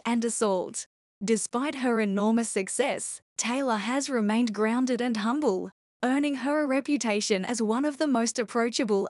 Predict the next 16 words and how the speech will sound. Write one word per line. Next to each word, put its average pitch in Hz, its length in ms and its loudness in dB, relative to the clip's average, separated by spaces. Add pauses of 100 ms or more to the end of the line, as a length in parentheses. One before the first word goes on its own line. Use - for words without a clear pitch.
and 285 220 0
down-to-earth 247 520 0
celebrities 247 680 0
in 269 100 2
the 226 100 2
industry. 202 880 -2 (320)
She 277 380 0
is 240 100 0
known 226 380 4
for 196 220 0
her 220 240 0
close 247 360 -2
relationships 226 840 0
with 208 140 -2
her 220 200 0
fans, 190 540 -4